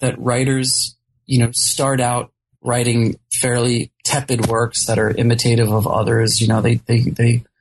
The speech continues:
work through the template, as I was just saying, and then they go on to find their voice and become sort of more radical. Um,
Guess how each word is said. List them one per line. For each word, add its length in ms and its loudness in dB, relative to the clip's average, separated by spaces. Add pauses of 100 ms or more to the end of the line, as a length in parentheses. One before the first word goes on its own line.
(160)
work 300 2
through 240 0
the 80 2
template, 480 0
as 140 0
I 100 2
was 140 0
just 200 0
saying, 240 2
and 80 2
then 140 4
they 120 2
go 180 2
on 220 2
to 80 -4
find 320 2
their 140 2
voice 380 0
and 100 2
become 380 0 (260)
sort 180 0
of 80 2
more 180 2
radical. 580 0 (460)
Um, 380 2